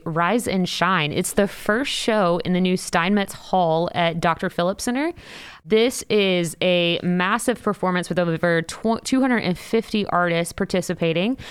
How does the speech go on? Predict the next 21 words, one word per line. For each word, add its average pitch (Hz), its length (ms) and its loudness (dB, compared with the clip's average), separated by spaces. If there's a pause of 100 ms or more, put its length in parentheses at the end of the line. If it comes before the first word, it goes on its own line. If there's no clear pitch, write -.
(240)
It 214 140 4
is 202 200 2
a 185 140 2
one-of-a-kind 185 800 2
two-day 269 320 2
showcase 196 560 0
of 180 140 -4
diverse 170 400 0
talent 185 380 -2
from 170 100 -4
across 175 380 -2
Central 165 300 -2
Florida, 160 440 -2
and 160 100 -2
it 156 100 -4
starts 165 460 -2
at 147 200 -2
seven 214 400 -2
thirty 220 300 0
P - 260 0
M 175 360 0